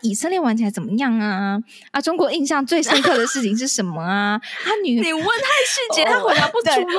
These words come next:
Speaker 1: 对，我问得超detail，我还问他说他女儿喜欢什么，
Speaker 2: <laughs>
Speaker 1: 结果他回信，他完全没有回答到我的任何问题，他只是再一次的跳针，然后阐述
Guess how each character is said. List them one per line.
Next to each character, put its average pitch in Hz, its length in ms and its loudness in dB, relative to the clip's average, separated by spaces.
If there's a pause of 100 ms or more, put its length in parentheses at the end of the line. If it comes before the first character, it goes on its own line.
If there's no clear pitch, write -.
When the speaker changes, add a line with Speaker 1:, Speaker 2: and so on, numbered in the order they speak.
Speaker 1:
对， 254 80 4
我 226 40 0
问 240 100 2
得 311 80 4
超 254 280 2
detail， 262 540 0
我 247 100 0
还 226 100 0
问 269 80 -4
他 330 140 -2
说 349 80 0
他 370 80 0
女 339 160 0
儿 196 80 2
喜 214 140 0
欢 220 120 2
什 269 140 0
么， 156 260 0 (140)
Speaker 2:
<laughs> 679 160 -12
Speaker 1:
结 415 100 0
果 466 60 4 (160)
他 - 80 -8
回 226 240 2
信， 262 220 -2
他 302 160 2
完 262 280 0
全 220 240 2
没 220 120 2
有 226 180 2
回 190 160 0
答 190 180 0
到 208 160 2
我 180 200 0
的 170 100 -2
任 285 240 0
何 233 80 2
问 220 220 0
题， 226 260 -2 (340)
他 453 120 0
只 339 100 -2
是 381 140 4
再 508 240 0
一 - 20 -2
次 277 260 0
的 202 200 2
跳 262 260 0
针， 196 400 -2 (160)
然 208 140 0
后 240 80 2
阐 208 260 -2
述 220 240 -2